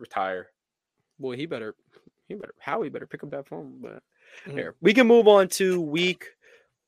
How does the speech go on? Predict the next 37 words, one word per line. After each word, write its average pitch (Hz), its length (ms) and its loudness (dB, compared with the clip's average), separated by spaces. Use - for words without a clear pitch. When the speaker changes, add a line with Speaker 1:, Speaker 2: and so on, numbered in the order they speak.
Speaker 2:
we 165 80 -6
can 190 100 -2
move 190 160 4
on 170 160 4
to 165 140 -4
week 139 360 -8
fourteen. 185 1200 -4
Um, 127 560 -2
Danny, 269 280 6
since - 180 2
you're 226 80 2
gonna 254 140 6
be 254 120 2
at 247 80 2
the 226 60 -2
game, 233 280 2
let's 196 180 0
talk 208 180 4
about 196 220 2
the 190 60 -8
game 170 440 -2
on 151 240 -2
Thursday 160 360 0
night. 147 240 -4
Uh, 127 280 -4
Speaker 1:
Yeah, 202 240 12
w-, 147 260 -12
let's 165 180 2
go 202 100 4
to 196 60 4
keep 196 180 -8
this 175 340 0
short 185 280 -2
and 151 80 -6
sweet. 180 400 -4
Pittsburgh 185 640 -4
Steelers 131 760 -4